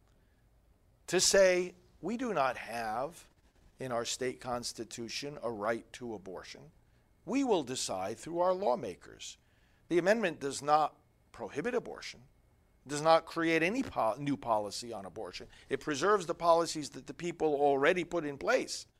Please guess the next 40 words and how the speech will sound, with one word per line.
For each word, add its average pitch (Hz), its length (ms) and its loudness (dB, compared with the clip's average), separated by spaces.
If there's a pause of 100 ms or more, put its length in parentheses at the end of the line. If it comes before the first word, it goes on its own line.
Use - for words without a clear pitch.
(440)
through 139 180 -2
their 127 220 4
elected 113 380 -2
representatives, 110 720 -4
which 214 160 -6
of 185 80 -6
course 165 260 0
they 147 140 0
can 135 220 -12
change, 101 500 -12 (300)
but 165 100 0
they 175 120 2
should 160 200 -6
change 185 380 -2
them 160 100 -2
if 143 140 -2
they 135 120 0
want 131 460 0 (220)
through 254 320 -2
their 208 200 6
elected 170 400 0
representatives, 147 840 -4 (720)
not 170 260 8
by 151 140 12
having 143 340 2
their 123 160 2
hands 175 420 -4
tied 113 520 2
by 117 440 2 (200)
some 135 280 -2
declaration 139 720 2
that 110 140 -2
there's 110 200 -6
a 104 40 -6
right 113 300 2
in 131 120 -14
their 110 120 -6
constitution 107 800 -10
that 165 140 -6
nobody 226 480 2